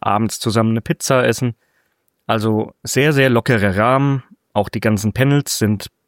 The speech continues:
rein freiwillig, die muss ich nicht mir angucken. Ich kann in der Zeit auch mich hinten in die Halle verkriechen und einfach eine Runde zocken gehen oder kann das Gebäude auch mal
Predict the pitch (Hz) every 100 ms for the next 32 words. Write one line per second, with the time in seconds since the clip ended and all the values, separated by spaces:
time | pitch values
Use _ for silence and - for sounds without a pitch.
0 | - 92 107 117 - 107 123 131 131 107
1 | 107 127 - 127 131 - - 120 120 131
2 | - - 123 - 104 110 107 101 113 110
3 | 117 110 - 110 117 107 101 113 123 127
4 | 110 120 120 123 113 _ _ _ _ _
5 | _ - 107 110 110 107 107 110 107 -
6 | - - 135 123 120 120 107 101 101 104
7 | 101 - 104 110 104 101 - 107